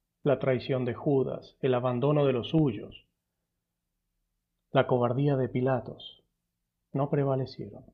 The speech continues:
No pudo imponerse el demonio, por más que lanzó todas las fuerzas del infierno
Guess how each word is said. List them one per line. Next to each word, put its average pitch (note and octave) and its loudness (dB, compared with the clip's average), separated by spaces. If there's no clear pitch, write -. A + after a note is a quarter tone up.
No C#3+ 4
pudo E3+ 12
imponerse D#3+ 6
el D#3 4
demonio, C3+ 4
por C3 -2
más E3 2
que E3 2
lanzó D3 2
todas F3 6
las D#3 0
fuerzas C3+ 6
del B2+ -2
infierno F3+ 0